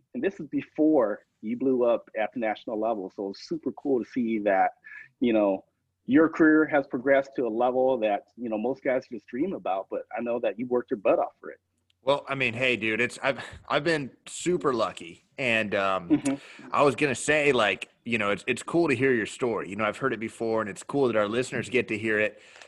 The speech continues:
Speaker 2: because, uh, you know, like, I remember when I first, like, you know, when things f-, started to come together and, um,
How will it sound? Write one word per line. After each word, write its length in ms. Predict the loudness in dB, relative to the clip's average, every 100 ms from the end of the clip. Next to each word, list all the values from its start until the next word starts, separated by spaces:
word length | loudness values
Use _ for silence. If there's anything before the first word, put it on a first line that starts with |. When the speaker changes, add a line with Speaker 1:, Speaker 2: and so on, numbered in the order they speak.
| _
Speaker 2:
because, 440 | -4 0 2 2 2
uh, 200 | 0 0
you 100 | -2
know, 180 | 2 2
like, 280 | 2 -2 -8 _ _ _
I 80 | 0
remember 680 | 2 2 2 4 4 2 -4
when 160 | -4 0
I 100 | 0
first, 440 | 0 -2 -2 -2
like, 240 | -4 -4 -8 _ _ _ _ _ -18
you 180 | -10 -8
know, 320 | -8 -12 -14
when 400 | -4 0 2 0
things 280 | 0 -2 -2
f-, 160 | -12 -20 _ _ _ _ -16
started 360 | 2 4 4
to 60 | 0
come 220 | -2 -2
together 720 | 0 2 4 4 2 0 -4 _ _ -8
and, 420 | -4 -2 -2 0
um, 540 | 0 0 0 -4 -12